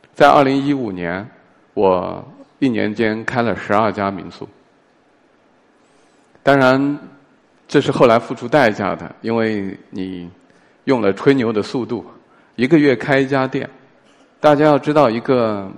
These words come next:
要保有它的个性和特征的非标准服务的产品，在一年之间开十二家连锁，并且是在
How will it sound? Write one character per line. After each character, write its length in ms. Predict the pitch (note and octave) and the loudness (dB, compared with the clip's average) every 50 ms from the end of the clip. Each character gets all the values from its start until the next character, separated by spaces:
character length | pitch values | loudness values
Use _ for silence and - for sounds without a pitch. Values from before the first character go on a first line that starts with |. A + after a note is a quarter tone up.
| _ - | _ 0
要 180 | D3+ D3+ C#3 | 6 6 6
保 400 | A#2+ - - - G#2+ G2 G2+ B2+ | 6 6 0 0 2 4 4 4
有 220 | D3+ C#3+ G#2 F2 F2+ | 4 2 2 0 -4
它 240 | - - C#3+ C3 | -6 -2 -2 -2
的 180 | B2+ A#2+ G2+ F#2+ | 0 0 -2 -2
个 280 | F#2 - - D#3+ C3+ A#2 | -4 -2 0 2 2 2
性 260 | A#2 - C#3+ A#2+ G2+ | 0 -2 -6 -6 -6
和 200 | F2+ G2+ G2+ G2 | -6 -2 -2 -2
特 240 | G2 - - D3 A#2 | -2 0 0 0 0
征 200 | A#2 - B2+ C3 | 2 -2 -4 -2
的 140 | A#2+ A2+ F#2+ | -2 -2 -4
非 220 | - - D#3+ D#3 | -2 0 -2 -2
标 200 | D3+ D#3+ D#3+ D#3 | 2 2 2 2
准 220 | D3+ C#3 A2 F#2+ F#2 | 2 -2 -6 -8 -8
服 240 | - - G2 A2 | -12 -12 -10 -10
务 80 | A#2 G#2+ | -8 -6
的 240 | F#2+ F#2+ E2+ E2 - - - _ _ _ _ _ _ | -4 -4 -6 -6 -8 -16 -20 _ _ _ _ _ _
产 280 | - - - F2+ F#2+ A#2 | -16 -6 -4 -4 -4 -4
品， 180 | - - F#2 - _ _ _ _ _ _ _ _ _ | -6 -10 -14 -14 _ _ _ _ _ _ _ _ _
在 380 | - B2+ A2+ G#2 G2+ F#2+ F#2+ - - | 2 2 4 4 0 -4 -10 -6 0
一 80 | D3 C#3 | 0 0
年 260 | A#2+ G2 F#2 G2+ G#2 | 2 0 -2 -4 -4
之 100 | G2+ A2 | -6 -6
间 240 | G#2 A2+ G#2+ G#2+ G#2+ | -2 -2 -2 -2 -4
开 220 | - - B2 A#2 | -6 -4 -4 -4
十 160 | - - - | -2 0 2
二 160 | G#2+ B2 A#2+ G#2+ | 2 2 2 2
家 160 | A2+ A2 G#2+ | 0 0 -2
连 240 | G2+ F2 E2+ G2 G#2+ | -2 -4 -8 -8 -12
锁， 180 | - - F#2+ - _ _ - - - _ _ | -12 -14 -16 -18 _ _ -20 -20 -20 _ _
并 160 | - C3+ A#2 | -4 -4 -4
且 260 | - - G#2 F2 D#2+ - - - _ _ _ _ | -2 -4 -4 -4 -4 -8 -14 -20 _ _ _ _
是 180 | - - - A#2+ | -8 -4 -4 -4
在 320 | G2 A#2 A2+ G2+ F#2+ G2+ | 0 0 0 0 0 -4